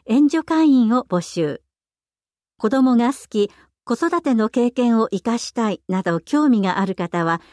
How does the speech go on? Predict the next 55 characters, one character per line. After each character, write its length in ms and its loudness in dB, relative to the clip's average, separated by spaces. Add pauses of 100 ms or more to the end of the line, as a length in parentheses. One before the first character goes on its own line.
(180)
フ 120 -4
ァ 60 2
ミ 140 4
リ 140 2
ー 20 -2
サ 180 -4
ポ 140 0
ー 40 -2
ト 120 -2
セ 180 -2
ン 80 0
タ 220 -2
ー 40 0
へ 200 -2
お 80 -4
問 200 0
い 60 0
合 60 -2
わ 80 -2
せ 160 -6
く 80 -4
だ 100 -4
さ 200 -4
い。 100 -6 (1300)
登 180 2
録 220 0
条 240 -2
件、 280 -2 (300)
区 140 0
内 260 2
在 220 0
住 200 -2
の 160 -2
方、 360 -6 (400)
区 160 2
が 160 2
実 160 -2
施 200 -4
す 160 -4
る 120 0
保 180 -2
育 220 -2
サ 220 -2
ー 20 -2
ビ 120 0
ス 180 -4
講 200 -2
習 240 -2
会 300 -4
を 100 0
修 280 -2
了 200 -2
し 140 -12
た 160 -8
方。 340 -10